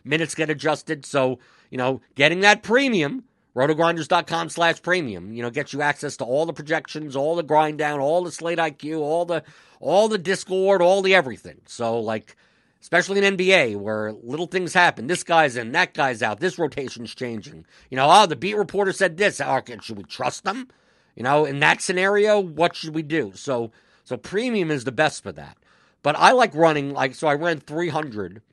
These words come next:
optimals. By basically just default set, just give me the pro-, top projected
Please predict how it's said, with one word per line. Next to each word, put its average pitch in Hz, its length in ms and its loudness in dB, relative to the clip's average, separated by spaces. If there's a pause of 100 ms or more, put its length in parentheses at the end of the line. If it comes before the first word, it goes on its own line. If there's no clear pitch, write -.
(320)
optimals. 104 760 -6 (260)
By 147 100 2
basically 156 360 -4
just 123 180 -6
default 120 340 -6
set, 131 160 -6
just 131 340 -14
give 175 120 -4
me 226 60 -4
the 208 100 -4
pro-, 165 180 -10
top 175 300 -6
projected 127 640 -8